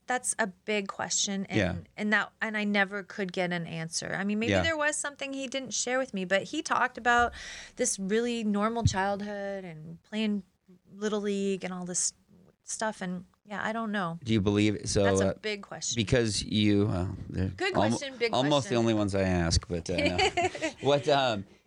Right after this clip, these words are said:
Speaker 2: did you, do you have the belief, are you more attuned to, you know,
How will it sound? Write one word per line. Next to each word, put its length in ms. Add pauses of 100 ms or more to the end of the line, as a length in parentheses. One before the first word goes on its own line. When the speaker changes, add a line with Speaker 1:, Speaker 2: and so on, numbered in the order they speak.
(160)
Speaker 2:
did 180
you, 480 (140)
do 100
you 120
have 200
the 80
belief, 540 (800)
are 80
you 140
more 200
attuned 680 (100)
to, 720
you 100
know, 260